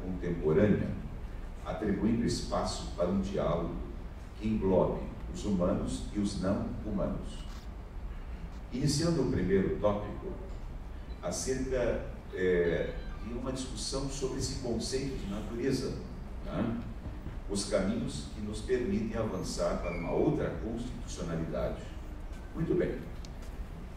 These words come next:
Inegavelmente, um dos temas de grande controvérsia das ciências humanas, e especificamente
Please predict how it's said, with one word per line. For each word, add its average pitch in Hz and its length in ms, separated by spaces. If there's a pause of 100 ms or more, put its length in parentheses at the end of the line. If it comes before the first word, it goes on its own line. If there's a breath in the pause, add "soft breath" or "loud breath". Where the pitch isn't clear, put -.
(120)
Inegavelmente, 120 920 (760)
um - 120
dos - 240
temas 139 320
de - 60
grande - 380
controvérsia 92 840
das - 100
ciências - 460
humanas, - 580 (120)
e 104 60
especificamente 101 1000